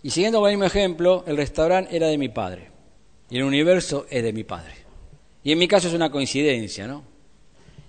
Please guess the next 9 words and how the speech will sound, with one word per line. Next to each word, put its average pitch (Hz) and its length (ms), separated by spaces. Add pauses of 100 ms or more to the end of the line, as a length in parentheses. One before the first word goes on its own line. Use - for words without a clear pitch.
(100)
Y 131 80
quiero 190 180
aclarar 180 600
que 160 100
no 175 160
todos 175 400
me 127 100
daban 120 280
propina. 104 680